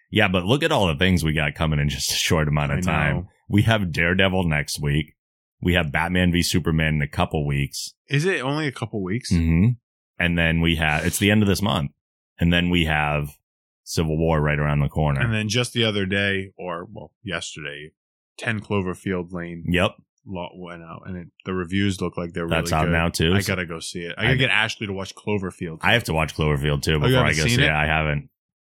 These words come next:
Speaker 2: Like Godzilla.
Speaker 1: Yeah.
Speaker 2: Same idea.
Speaker 1: Yeah.
Speaker 2: You'll like it.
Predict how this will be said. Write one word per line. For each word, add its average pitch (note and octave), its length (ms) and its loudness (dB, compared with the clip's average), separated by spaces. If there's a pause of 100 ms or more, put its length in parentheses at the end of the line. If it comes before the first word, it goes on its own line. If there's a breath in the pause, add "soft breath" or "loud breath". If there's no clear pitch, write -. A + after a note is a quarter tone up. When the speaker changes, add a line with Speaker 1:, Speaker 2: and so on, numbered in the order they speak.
(500)
Speaker 2:
Like G2 140 -10
Godzilla. E2 500 -10 (140)
Speaker 1:
Yeah. C#2+ 280 0
Speaker 2:
Same - 220 -14
idea. - 300 -10
Speaker 1:
Yeah. C#2 220 -6 (320)
Speaker 2:
You'll A#2 240 -2
like D#2+ 200 -14
it. F2+ 100 -16